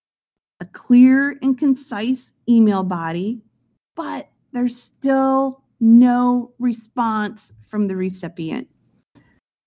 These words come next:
At this point, it's likely that they are probably just busy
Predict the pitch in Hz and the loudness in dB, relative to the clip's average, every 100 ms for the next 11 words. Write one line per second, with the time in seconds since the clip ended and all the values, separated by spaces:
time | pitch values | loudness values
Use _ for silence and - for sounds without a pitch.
0 | _ _ _ _ _ _ _ - 254 294 | _ _ _ _ _ _ _ -2 -2 -2
1 | 381 - - 220 196 190 - 233 - 240 | -4 -6 0 0 0 -4 -6 -8 -6 -6
2 | 254 262 - 254 226 214 196 190 - - | -4 -4 -4 -2 -2 -4 -6 -10 -16 -20
3 | _ _ - 202 214 214 208 - 220 226 | _ _ -14 -6 -4 -4 -8 -12 -6 -4
4 | 208 208 185 180 - 180 160 151 170 | -2 -2 -2 -8 -6 -6 -6 -8 -8